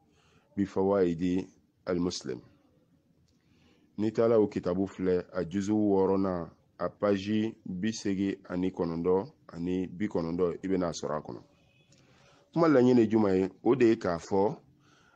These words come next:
eh, hali n'an jɔla Fatima ka kuma in faamuya dɔrɔn kan, i n'a fɔ Al-Qadi Abi Ali bin Shazan a y'a fɔ Siya dɔ ɲɛna cogoya min na.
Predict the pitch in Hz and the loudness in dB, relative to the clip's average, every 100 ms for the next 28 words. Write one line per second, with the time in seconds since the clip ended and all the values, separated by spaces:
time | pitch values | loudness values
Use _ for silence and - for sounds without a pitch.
0 | _ _ _ - 110 113 107 - 165 151 | _ _ _ 0 4 4 2 0 0 2
1 | 147 139 117 107 101 101 95 - 139 135 | 4 2 0 0 2 2 0 -2 -2 0
2 | 110 107 104 113 110 - 123 117 120 107 | -2 -2 -2 -2 -4 -4 0 2 2 0
3 | - 95 85 95 98 85 82 82 71 - | -2 -6 -2 0 0 -2 -4 -6 -8 -12
4 | _ _ _ _ _ _ _ - 117 120 | _ _ _ _ _ _ _ -2 2 2
5 | 113 104 101 101 123 _ _ _ _ _ | 0 0 0 0 -4 _ _ _ _ _
6 | _ 90 95 - 123 123 104 107 104 110 | _ -4 -4 -2 0 2 2 0 0 -4
7 | - 95 92 82 90 101 107 110 - 92 | -8 -2 0 0 0 0 0 -4 -8 -6
8 | 87 - 92 90 104 104 101 92 98 104 | -6 -4 -2 0 0 -2 -4 -2 -2 -2
9 | - 95 - - 104 107 104 - _ - | -4 -6 -6 -2 2 2 0 -6 _ -4
10 | 98 95 95 87 92 92 73 | 0 0 -2 -2 -2 0 -2